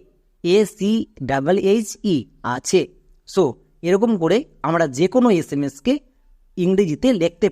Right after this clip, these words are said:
পারবো। এর জন্য আমাদের স্টেপ ওয়ান, স্টেপ টু এবং স্টেপ থ্রি, এই তিনটা স্টেপ খুব ভালো করে মনে রাখতে হবে। তাহলে কেমন শিখতে পেরেছো? নিচে একটা হোমওয়ার্ক দিচ্ছি, যেমন আমরা শিখতে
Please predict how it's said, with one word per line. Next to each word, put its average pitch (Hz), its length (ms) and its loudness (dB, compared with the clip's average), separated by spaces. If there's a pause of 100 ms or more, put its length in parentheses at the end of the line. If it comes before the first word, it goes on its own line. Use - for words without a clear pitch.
পারবো। 139 240 -2 (400)
এর 175 120 0
জন্য 196 120 2 (100)
আমাদের 151 220 0 (220)
স্টেপ 175 240 -2 (100)
ওয়ান, 196 180 4 (540)
স্টেপ 175 240 -2 (120)
টু 262 80 0 (340)
এবং 151 140 0 (180)
স্টেপ 156 240 -2
থ্রি, 185 180 2 (360)
এই 160 60 2 (100)
তিনটা 214 260 4 (180)
স্টেপ 269 220 -2 (300)
খুব 233 160 0 (140)
ভালো 156 240 2
করে 233 140 2 (400)
মনে 190 220 2
রাখতে - 300 -4
হবে। 131 180 -6 (760)
তাহলে 185 240 2 (160)
কেমন 180 280 2
শিখতে 214 260 0
পেরেছো? 208 260 0 (400)
নিচে 160 240 0
একটা 185 200 0
হোমওয়ার্ক 185 380 0
দিচ্ছি, 214 240 -6 (420)
যেমন 165 260 0 (300)
আমরা 165 220 4 (460)
শিখতে 185 360 -2